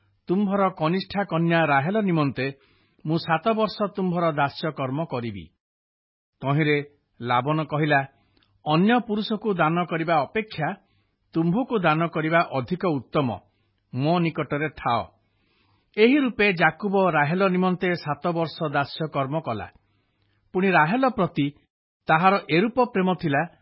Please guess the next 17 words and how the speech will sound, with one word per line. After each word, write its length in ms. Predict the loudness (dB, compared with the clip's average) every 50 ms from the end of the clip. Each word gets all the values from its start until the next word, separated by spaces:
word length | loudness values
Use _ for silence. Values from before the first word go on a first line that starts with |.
| _ _ _ _ _ -4
ଯେ 160 | 0 0 0
ସେହି 340 | 0 0 0 2 2 2 2
ସାତ 320 | 0 -2 -4 -4 -2 -2
ବର୍ଷ 300 | 0 2 2 0 0 2 2 4 4 2 2 -4 _ _ _ _ 0
ତାହା 200 | 2 2 4 2
ପ୍ରତି 360 | 2 0 -2 -2 -2 -4 -4
କେବଳ 360 | -2 -2 -2 0 2 2 0
ଅଳ୍ପ 440 | 0 0 0 0 0 0 0 -2 -2
ଦିନ 240 | 0 0 0 0 -2
ପରି 260 | -2 -2 -4 -4 -4
ବୋଧ 220 | -4 -6 -6 -6
ହେଲା। 300 | -6 -6 -8 -8 -10 -12 -14 _ _ _ _ _ _ _ _ _ _ _ _ _ _ _ _ _ _
ଅନନ୍ତର 680 | -2 0 2 4 4 2 2 2 2 2 2 2 2 0 -2 _ _ -10
ଯାକୁବ 480 | -2 0 0 0 0 -2 -2 0 2
ଲାବନକୁ 500 | 2 4 4 2 2 0 -2 -2 -4 -6
କହିଲା, 360 | -6 -4 -2 0 0 0 0 -2 -4 -8 _ _ _ _ _ _ _ _ _ _ _ _ _ _ _ _ -4
"ମୋହର 500 | 0 0 2 4 4 4 4 2 0